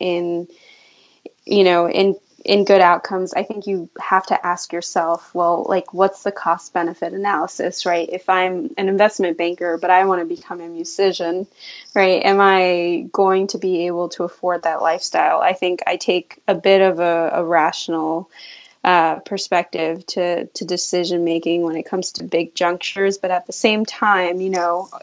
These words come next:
are you afraid or are you fearful? Because it's really gonna challenge you, because, you know, you might learn a lot, because you might stumble and grow a lot. And if it's, you know, if it's a rewarding,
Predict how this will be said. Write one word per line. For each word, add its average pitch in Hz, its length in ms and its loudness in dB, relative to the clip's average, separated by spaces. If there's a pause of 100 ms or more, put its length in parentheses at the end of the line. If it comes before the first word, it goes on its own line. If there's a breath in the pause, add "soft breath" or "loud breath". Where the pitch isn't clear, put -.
are 196 140 6
you 196 180 2
afraid 226 720 4
or 180 320 -4
are 185 100 -2
you 180 140 -6
fearful? 226 560 -6
Because 190 300 -6
it's - 180 -10
really 175 180 -2
gonna 165 220 -6
challenge 196 480 -2
you, 233 340 0
because, - 560 -14 (560 soft breath)
you 202 200 4
know, 175 220 2
you 180 580 2
might 185 280 0
learn 190 300 2
a 220 60 2
lot, 208 440 4
because 180 360 -8
you 170 420 -14
might 180 340 -6
stumble 196 800 2
and 175 140 -4
grow 185 340 -2
a - 0 -
lot. 208 380 4 (420 soft breath)
And 220 140 2
if 220 180 -2
it's, - 480 -4
you 233 120 -2
know, 180 240 2
if 214 200 -2
it's - 500 -6
a 202 160 0 (280)
rewarding, 208 800 2